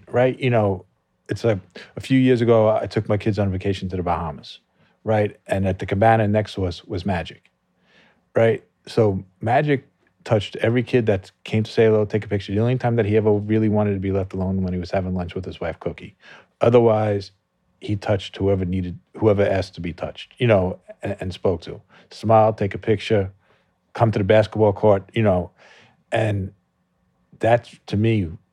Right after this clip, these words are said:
was part of your personality that made you just so great. Forget about, you know, the athleticness. I'm just talking about you as a person,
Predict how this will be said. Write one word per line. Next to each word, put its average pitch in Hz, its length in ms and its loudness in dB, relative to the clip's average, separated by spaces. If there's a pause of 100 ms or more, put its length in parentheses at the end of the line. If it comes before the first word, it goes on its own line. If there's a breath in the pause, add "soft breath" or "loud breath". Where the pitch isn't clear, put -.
(180)
was 107 220 -2
part 110 260 6
of 90 140 -2
your 98 320 2 (200)
personality 104 480 -2
that 95 220 -2
made 104 260 0
you 98 120 -4
just 82 260 -4
so 90 120 -4
great. 87 380 0
Forget 107 220 0
about, 95 240 0 (180)
you 120 100 -4
know, 107 140 2
the 95 100 0
athleticness. 95 640 0
I'm 92 140 -4
just 101 120 -2
talking 95 160 -6
about 90 160 -8
you 98 120 0
as 80 100 -2
a 82 60 -8
person, - 460 -4